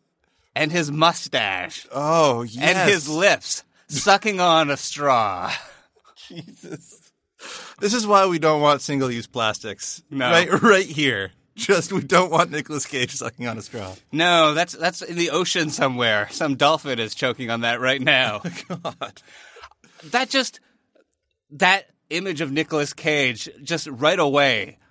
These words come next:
Speaker 1: It's so, it's dis-, it, it's disgusting. <laughs>
Speaker 2: It's washed out, too. It's, like, in, in black and white, kind of, but, uh, you see it so vividly.
Speaker 1: Why is he drinking from a straw?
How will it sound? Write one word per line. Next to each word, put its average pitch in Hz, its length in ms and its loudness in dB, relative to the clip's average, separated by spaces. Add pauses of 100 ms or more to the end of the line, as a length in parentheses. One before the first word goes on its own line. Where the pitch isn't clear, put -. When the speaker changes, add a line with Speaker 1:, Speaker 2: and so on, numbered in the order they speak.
(200)
Speaker 1:
It's 175 240 -6
so, 185 600 2 (200)
it's 175 300 -6 (120)
dis-, - 260 -4 (140)
it, 156 140 -6 (360)
it's 156 160 -6
disgusting. - 600 -4
<laughs> - 80 -12 (440)
Speaker 2:
It's 156 160 -10
washed 180 300 -6
out, 151 180 2
too. 147 140 2
It's, 117 100 -2
like, 123 120 -6
in, 113 260 -4
in 110 180 -8
black 117 320 -4
and 113 160 -4
white, 147 320 -6 (320)
kind 156 260 -6
of, 170 400 -8 (320)
but, 123 220 -2 (340)
uh, - 420 -18
you 131 120 -12
see 165 320 -4
it 123 100 -6
so 160 200 -4
vividly. 120 640 -4 (340)
Speaker 1:
Why 277 180 6
is - 160 0
he 453 80 -4
drinking 320 320 -4
from 320 160 0
a 339 60 0
straw? 277 720 4